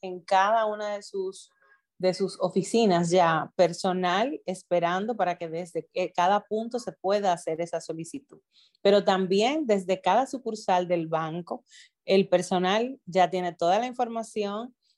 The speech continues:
dispuesta para que puedas hacer tu compra, solicitar tu financiamiento desde ese lugar.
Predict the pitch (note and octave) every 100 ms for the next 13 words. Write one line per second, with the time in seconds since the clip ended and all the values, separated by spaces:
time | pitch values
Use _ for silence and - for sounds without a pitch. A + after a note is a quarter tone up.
0 | _ G3+ G3 - F#3+ G#3 A#3 C#4 G#3 F3+
1 | F3 F3 G3 G3+ - G3 G3 G3+ - G3
2 | F#3+ F3+ E3+ - F#3 G3+ A#3+ A#3+ F3+ F3
3 | - E3 E3+ - _ G3+ G3 F#3 F3+ F3+
4 | E3+ E3+ F#3 F#3+ F3 E3+ E3 E3 E3 F3
5 | - F#3 F3 E3 A3